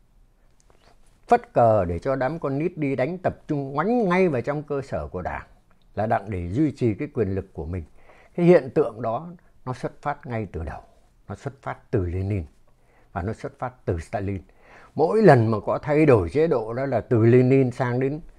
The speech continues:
Stalin, hoặc là từ Stalin sang đến trường hợp của Nikolai, <clears throat> Nikita Khrushchev. Và sau đó, đó là đến lượt Leonid Brezhnev,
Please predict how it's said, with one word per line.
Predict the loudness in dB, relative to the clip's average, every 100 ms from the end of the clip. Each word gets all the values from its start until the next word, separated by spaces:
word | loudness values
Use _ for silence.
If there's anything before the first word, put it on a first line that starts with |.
| -20 _
Stalin, | 2 4 6 4 0
hoặc | -4 -6
là | -8
từ | -4 -6
Stalin | -4 0 4 4 4 0
sang | -2 -2 0
đến | 0 -2 -6 -20 -20 -20 -20 -20 -20 _ -8
trường | -4 0
hợp | -2 -4
của | -8 -8 -8 -12 -18 _ _ -20 -20 _ _ _ _ _ _ _ _ _ _
Nikolai, | -4 -4 -2 2 4 2 -2 -12 -20 -20 -20 -20 -6
<clears throat> |
Nikita | 0 2 4 4 4 2 2
Khrushchev. | 2 -4 -2 -4 -4 _ _ _ _ _
Và | -8
sau | 2 4 4
đó, | 4 2
đó | 2 0
là | 0
đến | 0 -2 -4 -4
lượt | -4 -6 _ _ _ -2
Leonid | 2 4 2 0 0
Brezhnev, | -4 -2 -6